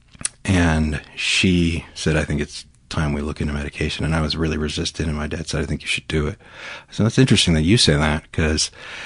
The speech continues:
you were kind of, uh, you know, completely against that. And he's like, "But I think you're," he gave me this sort of typical analogy that you hear with, with s-, s-, you know, psychopharmacology, which is, like,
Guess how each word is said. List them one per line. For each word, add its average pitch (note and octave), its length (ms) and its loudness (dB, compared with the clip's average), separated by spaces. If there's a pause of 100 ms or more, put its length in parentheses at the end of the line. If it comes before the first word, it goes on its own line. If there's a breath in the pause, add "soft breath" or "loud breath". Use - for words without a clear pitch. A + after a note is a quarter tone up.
(340 loud breath)
you G2 320 6
were F2+ 240 6
kind F2 460 4
of, F2 520 2
uh, F2 520 4 (800 loud breath)
you F2 140 2
know, D#2 120 0
completely F#2 640 4
against F#2+ 360 4
that. F2+ 200 -4
And F2 100 -8
he's E2+ 140 -2
like, D#2+ 180 -4
"But E2+ 120 2
I D#2 80 2
think E2+ 440 0
you're," D#2 340 -2 (540 loud breath)
he F2+ 120 -2
gave F2 220 6
me E2 100 6
this D2+ 140 2
sort D#2+ 180 2
of D#2 220 -2 (500)
typical F2 380 2
analogy E2 400 2
that D#2+ 120 2
you E2 120 0
hear D#2+ 320 0
with, D2+ 320 -2
with D#2+ 360 -6
s-, - 420 -4
s-, - 320 -6
you F2 140 -2
know, C#2+ 60 -2
psychopharmacology, D#2 1040 -2
which D#2+ 200 -4
is, E2 160 -4
like, D2+ 220 -6